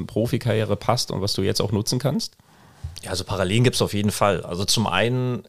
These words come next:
Speaker 2: ist das ähnlich wie beim Sport auch, ist das hier ein Teamsport. Also wir haben für jede Position, nenn ich's mal,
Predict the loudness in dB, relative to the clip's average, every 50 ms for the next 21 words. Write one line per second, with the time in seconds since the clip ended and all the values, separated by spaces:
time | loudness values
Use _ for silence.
0 | _ _ -8 -6 -2 2 2 2 2 0 -2 -6 _ _ _ _ _ -6 0 2
1 | 4 6 6 4 4 2 0 2 2 4 2 2 0 2 2 0 0 0 -2 -2
2 | -2 -2 -2 -4 -6 -4 -4 -2 0 0 0 0 0 0 0 0 -2 -2 -2 -4
3 | -6 -8 -8 -6 -2 -2 0 0 0 0 0 0 2 4 4 4 4 2 2 2
4 | 2 2 0 0 -2 -4 -2 -2 0 2 2 2 2 2 2 0 0 -2 -6 -8
5 | -6 -4 -2 0 0 0 0 0 0 0 0 0 -2 -4 -4 -2 -2 0 0 0
6 | 0 0 2 4 6 6 8 8 8 6 4 4 2 0 0 0 0 2 2 2
7 | 2 0 -2